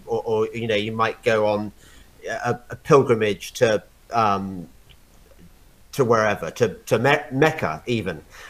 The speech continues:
Um, it's, it's, it's a, it's a way of compensating for your, for, for your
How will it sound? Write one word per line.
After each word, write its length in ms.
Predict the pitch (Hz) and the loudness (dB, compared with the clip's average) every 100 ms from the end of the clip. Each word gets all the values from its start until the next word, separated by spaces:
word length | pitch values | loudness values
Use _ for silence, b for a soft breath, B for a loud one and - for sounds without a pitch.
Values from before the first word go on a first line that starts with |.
| B 139 | B 6
Um, 340 | 135 131 131 | 8 8 6
it's, 280 | 135 147 - | 2 -2 -2
it's, 180 | 156 - | -4 0
it's 240 | 151 - | -2 2
a, 140 | 156 156 | 2 2
it's 140 | 143 | -2
a 80 | 160 | 2
way 220 | 143 151 | 6 8
of 140 | 147 - | 6 4
compensating 800 | 160 151 131 - 110 - 101 | 2 2 -4 -4 -4 -4 -8
for 100 | - | -8
your, 360 | 113 110 107 - - - | -4 0 0 -4 -12 -8
for, 140 | 131 | -8
for 100 | - | -6
your 400 | 110 117 107 104 | -4 0 0 0